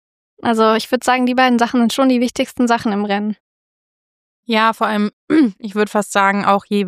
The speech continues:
Speaker 2: länger es wird. Also,
Speaker 1: Ja.
Speaker 2: weil
Speaker 1: Stimmt.
Speaker 2: bei, bei meinen Distanzen ist es ja oft so, also beim O C C ist es ein bisschen anders, weil man sich da ja selbst verpflegt und dann muss man sich schon ein bisschen Gedanken machen, wo packe ich die Flasks mit dem Pulver hin, dass
Speaker 1: Genau.
Speaker 2: ich die gut rausholen kann, bla.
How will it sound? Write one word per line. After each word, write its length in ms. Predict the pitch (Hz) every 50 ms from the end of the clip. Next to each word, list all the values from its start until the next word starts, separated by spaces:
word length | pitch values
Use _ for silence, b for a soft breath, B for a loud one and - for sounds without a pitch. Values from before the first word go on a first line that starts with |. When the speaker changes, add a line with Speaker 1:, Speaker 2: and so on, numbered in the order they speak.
| 185 -
Speaker 2:
länger 460 | - 208 196 196 196 202 196 190 175
es 160 | 185 185 - -
wird. 340 | 175 175 175 175 - - - _ _
Also, 440 | - 202 196 180 190 190 190 196 190 185 _ _ _ _ _ _ _
Speaker 1:
Ja. 260 | 277 233 226 - - _ _ _ _ _ _ _ _ _ _ _ _ _ _ _ _ _ _ _ _ _
Speaker 2:
weil 280 | - - 190 202 202 196
Speaker 1:
Stimmt. 80 | 190 170
Speaker 2:
bei, 240 | 196 196 202 202 - _ _ _ _ _ - _
bei 120 | - 202
meinen 340 | 196 196 190 190 196 208 214
Distanzen 500 | 208 214 - - 220 202 208 190 - 214
ist 120 | - 208
es 140 | 208 202 -
ja 140 | - 196 -
oft 260 | 190 202 190 - -
so, 420 | - 208 208 214 214 214 214 208 - -
also 220 | - 196 185 185 185 _ _ _
beim 220 | - 208 208 202 -
O 100 | 214 214
C 140 | 208 -
C 180 | 220 - - 220
ist 100 | 214 196
es 100 | 202 196
ein 60 | -
bisschen 260 | - 208 - 208 202
anders, 320 | 190 202 202 214 208 208 -
weil 100 | 208 202
man 140 | 202 202 190
sich 140 | 196 202
da 100 | - 208
ja 140 | 202 196 196
selbst 300 | 190 196 196 202 - -
verpflegt 460 | - 196 - - 208 202 208 202 -
und 100 | 202 185
dann 160 | 185 185 180 190
muss 160 | 196 202 -
man 120 | 208 202
sich 120 | 202 208 -
schon 140 | - 196
ein 40 | 196
bisschen 200 | 196 190 - 196
Gedanken 280 | 190 190 196 185 180 -
machen, 240 | 190 180 190 196 190
wo 80 | 202
packe 260 | 196 - 196 185 -
ich 100 | 185 -
die 100 | - 208 196
Flasks 500 | - - 190 180 180 185 - - - -
mit 160 | 196 190 180
dem 100 | - 185
Pulver 300 | 180 - 214 220 226 202 208
hin, 160 | 220 220 233
dass 100 | 240 247 240
Speaker 1:
Genau. 60 | 220
Speaker 2:
ich 60 | 214
die 120 | - 196 185
gut 160 | 185 185 185
rausholen 360 | 196 202 202 - 196 190 190
kann, 220 | - 185 175 175
bla. 280 | 170 180 175 202 233 262